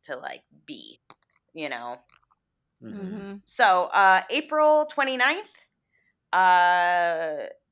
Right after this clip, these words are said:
Speaker 1: oh, April, sorry, not April twenty-ninth. Oh my God, I'm, I'm off to a bad start. <laughs> April,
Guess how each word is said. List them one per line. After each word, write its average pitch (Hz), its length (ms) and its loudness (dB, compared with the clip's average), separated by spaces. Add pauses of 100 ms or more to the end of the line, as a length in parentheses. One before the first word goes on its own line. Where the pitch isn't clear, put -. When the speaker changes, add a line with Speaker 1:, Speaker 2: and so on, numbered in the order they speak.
(160)
Speaker 1:
oh, 208 200 2
April, 202 500 -2
sorry, 170 460 -2 (220)
not 143 180 -4
April 151 220 -14
twenty-ninth. 139 500 -18
Oh 156 240 -20
my 131 120 -20
God, 107 360 -10
I'm, 170 360 -12 (200)
I'm 214 200 2
off 185 160 -2
to 156 80 -8
a 135 40 -8
bad 117 220 -8
start. 123 260 -10 (480)
<laughs> 339 640 2 (960)
April, 208 680 2